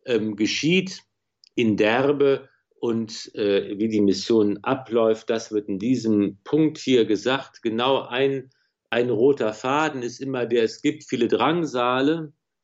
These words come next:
durch die man ins Reich Gottes kommt. Erst kommt das Leiden,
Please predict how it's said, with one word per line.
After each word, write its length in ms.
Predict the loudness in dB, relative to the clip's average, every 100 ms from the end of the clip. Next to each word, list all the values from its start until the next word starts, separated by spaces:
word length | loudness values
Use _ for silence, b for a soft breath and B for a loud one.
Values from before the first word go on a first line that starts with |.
| _
durch 260 | -4 -2 -2
die 200 | 4 4
man 520 | 4 0 -2 -8 -12 _ _ _
ins 360 | -4 -2 -4 0
Reich 260 | 2 2 0
Gottes 460 | 0 0 -10 -6
kommt. 500 | -2 0 -2 -8 -20 _ _ _ _ _ _ _ _ _ -2
Erst 300 | -2 -2 -2
kommt 240 | -2 0
das 200 | -2 0
Leiden, 680 | 0 4 4 2 0 -6